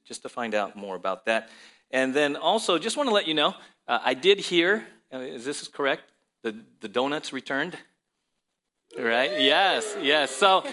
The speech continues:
so I mentioned that, I mentioned, <laughs> I think, a week or two ago, and some, because we've had such this wave of, of new people come in the summer, which is very awesome.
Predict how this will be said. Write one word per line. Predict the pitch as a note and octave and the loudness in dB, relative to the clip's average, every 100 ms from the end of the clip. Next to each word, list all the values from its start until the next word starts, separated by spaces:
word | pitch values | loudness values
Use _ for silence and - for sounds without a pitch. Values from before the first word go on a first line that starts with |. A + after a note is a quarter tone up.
| - A#3+ - - | -12 -14 -16 -14
so | - - | 2 6
I | G#3 | 6
mentioned | G3+ A#3+ D4 C#4+ A#3+ | 6 2 2 2 4
that, | A3+ A3 | 4 4
I | F#3 | 2
mentioned, | G3 B3 B3 | 2 2 2
<laughs> | A3 | 2
I | |
think, | A#3+ A#3+ G#3 | 2 2 2
a | |
week | F3+ G3+ | 2 2
or | F#3+ | 4
two | F#3+ | 2
ago, | E3 E3 | 4 2
and | E3 | 2
some, | - G#3+ G3 F3+ | 2 2 2 0
because | D#3+ - F#3 | 0 0 -2
we've | G3 | -2
had | G3 F3+ | 0 0
such | - F#3+ | -2 0
this | F#3+ D#3+ | 0 0
wave | D3+ E3+ G#3 F3 | 2 4 4 0
of, | D3 C#3 B2 | 0 -2 0
of | C3+ C3 | -4 -2
new | E3+ | -4
people | F#3 F3+ | -4 -6
come | D#3 E3 E3 | 0 0 0
in | F#3 | -2
the | D#3+ | -4
summer, | - D3+ F#3 | -2 0 0
which | E3 | -2
is | C#3+ A#2 | -4 -4
very | C3+ C#3 | 0 2
awesome. | C3 B2+ C3 F3 | 2 0 0 -4